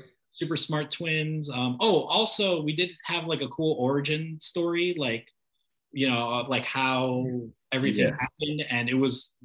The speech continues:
Speaker 1: you know, Doctor K's fault
Speaker 2: Yeah.
Speaker 1: that
Speaker 2: Mm-hmm.
Speaker 1: happened, because she made, you know, she was the one that made the virus. Like, she was part of some, like, special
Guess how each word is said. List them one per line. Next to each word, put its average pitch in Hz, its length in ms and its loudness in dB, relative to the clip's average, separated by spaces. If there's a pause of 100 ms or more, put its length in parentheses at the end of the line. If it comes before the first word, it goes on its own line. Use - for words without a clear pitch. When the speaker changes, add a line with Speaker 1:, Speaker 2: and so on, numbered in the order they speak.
(140)
Speaker 1:
you 131 140 0
know, 120 220 0
Doctor 123 320 -2
K's 127 680 -4 (100)
fault 127 280 -4
Speaker 2:
Yeah. 117 140 8 (500)
Speaker 1:
that 147 80 4
Speaker 2:
Mm-hmm. 143 140 4
Speaker 1:
happened, 117 280 2 (180)
because 120 320 -2 (220)
she 139 220 -4
made, 131 600 2
you 131 140 0
know, 113 60 0
she - 200 2
was 139 120 2
the 143 80 0
one 135 140 2
that 123 140 0
made 123 200 0
the 113 60 -2
virus. 127 300 -2
Like, 120 140 -2
she - 100 -6
was 123 120 -6
part 139 260 -2
of 127 200 2 (380)
some, 147 500 4 (880)
like, 127 300 0 (100)
special 139 960 2